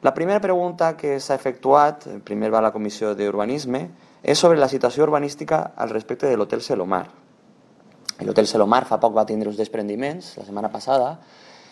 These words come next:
i m'ha servit per a recordar esta pregunta. Esta pregunta es va plantejar per primera vegada en una comissió des del nostre grup el deu d'octubre de dos mil setze, al respecte de la situació urbanística, setze. I fins ara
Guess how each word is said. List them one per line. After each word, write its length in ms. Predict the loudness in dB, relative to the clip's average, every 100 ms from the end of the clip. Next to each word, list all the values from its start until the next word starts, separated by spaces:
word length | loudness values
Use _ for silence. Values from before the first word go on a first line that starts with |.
| -8 2
i 120 | 4 2 -2 -16 -4
m'ha 140 | -2 0
servit 320 | 0 0 2
per 100 | 4
a 80 | 4
recordar 320 | 2 4 4
esta 220 | 4 0
pregunta. 380 | 2 0 0 -2
Esta 180 | 0 0
pregunta 680 | 2 2 2 0 -2 -4 -8
es 120 | 0 2
va 80 |
plantejar 520 | 2 0 0 2 2 0
per 120 | 0
primera 260 | 2 4 4
vegada 280 | 4 4 2
en 120 | -2
una 180 | -8 -8
comissió 360 | -6 -6 -4 -2
des 140 | -2
del 100 | -2
nostre 200 | -4 -2
grup 320 | 0 0 -4 -18 _ _
el 220 | 0 2 4
deu 240 | 4 2 -4
d'octubre 480 | -2 0 0 -2 0
de 80 | 2
dos 180 | 0 0
mil 200 | -6 -6
setze, 580 | -4 2 2 0 -6 -6 -8 _ _ _ _ _ _ _ _ _ _ _
al 100 | -6
respecte 260 | -4 0 0
de 80 | 0
la 60 |
situació 280 | -2 -4 0
urbanística, 640 | 2 2 0 -6 -8 -8
setze. 480 | -4 -2 0 -2 -6 -8 -20 _ -20 -20 -20 -20 -20 -20 -20 -20 -20 -20 -20 -20 -20 -20 -20 -20 -4
I 120 | -2
fins 240 | 0 0 2
ara 240 | 4 4